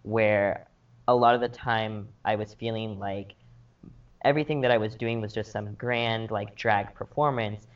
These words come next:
and everybody could tell that I was playing dress up and was humoring me for my own personal, like,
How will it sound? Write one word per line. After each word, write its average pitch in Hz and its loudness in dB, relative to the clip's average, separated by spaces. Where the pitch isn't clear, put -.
and 110 -4
everybody 120 2
could 113 -10
tell 117 4
that 107 0
I 104 4
was 104 -2
playing 101 -8
dress 113 0
up 95 -2
and 110 -4
was 101 -6
humoring 123 0
me 98 -4
for 117 4
my 107 2
own 104 -2
personal, 101 -2
like, 90 -4